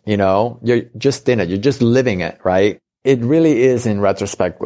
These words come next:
that I realize the influence that it had in me and how much I learned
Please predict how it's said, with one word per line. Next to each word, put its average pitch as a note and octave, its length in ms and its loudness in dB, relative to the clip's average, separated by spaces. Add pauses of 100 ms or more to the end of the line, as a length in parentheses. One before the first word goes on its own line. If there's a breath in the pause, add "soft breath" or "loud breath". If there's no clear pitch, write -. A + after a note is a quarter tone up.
(120)
that G2 120 0
I F2+ 60 0
realize F#2 880 0
the A2 160 -2
influence G2 520 -4
that F2+ 100 -2
it F2+ 100 -2
had A2+ 260 -2
in G#2+ 140 -2
me G2+ 460 0
and E2+ 240 -8
how F#2 100 -6
much F2+ 240 -4
I E2+ 60 0
learned F2+ 760 -2